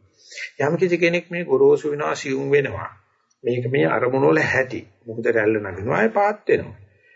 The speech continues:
මෙන්න මේකෙදී අපි දැකලා තියෙන්නේ නැත්තම් ගොරෝසු මනසට පේන්නේ ගොරෝසු අරමුණ විතරයි. ඒ නිසා ගොරෝසු වෙන එකත් බලපං, නැදහත් එකත් බලපං,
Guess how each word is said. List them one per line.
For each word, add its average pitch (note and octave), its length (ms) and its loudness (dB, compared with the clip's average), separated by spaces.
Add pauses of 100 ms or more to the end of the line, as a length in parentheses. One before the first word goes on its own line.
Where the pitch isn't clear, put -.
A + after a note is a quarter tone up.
(120)
මෙන්න F#3 160 -2
මේකෙදී G3 400 0
අපි G3 180 2
දැකලා C#3+ 400 2
තියෙන්නේ F2+ 580 -6 (500)
නැත්තම් A2 360 -2 (400)
ගොරෝසු C#3+ 440 2
මනසට E3 440 0
පේන්නේ A2 580 -2 (340)
ගොරෝසු D3 500 4
අරමුණ C3+ 320 0
විතරයි. - 380 -6 (1300)
ඒ - 140 2
නිසා D#3 340 2
ගොරෝසු C#3+ 400 4
වෙන C#3+ 140 -2
එකත් C3+ 260 -4
බලපං, G2 460 -4 (440)
නැදහත් C#3 460 2
එකත් B2 260 2
බලපං, F#2+ 500 -6